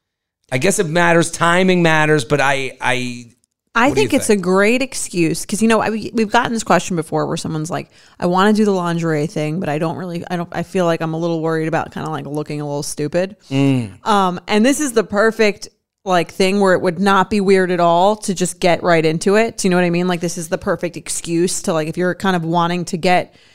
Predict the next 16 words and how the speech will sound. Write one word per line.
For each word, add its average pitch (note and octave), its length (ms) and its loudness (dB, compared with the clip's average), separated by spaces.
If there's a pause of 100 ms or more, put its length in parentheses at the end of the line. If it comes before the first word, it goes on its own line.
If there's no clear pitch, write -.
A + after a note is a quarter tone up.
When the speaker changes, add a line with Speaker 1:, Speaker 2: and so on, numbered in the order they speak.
(280)
Speaker 2:
more F#3 320 4
sexual F#3 420 0 (160)
or E3 120 2
to E3 80 -2
be, F3+ 240 2
like, E3+ 180 2
a E3 60 0
little E3+ 180 2
bit E3+ 160 0
sexier F3+ 580 0
than F3 140 2
usual, F3 400 2
but E3+ 120 -2
you're F3 180 0
a F3+ 120 2
little F#3 460 -2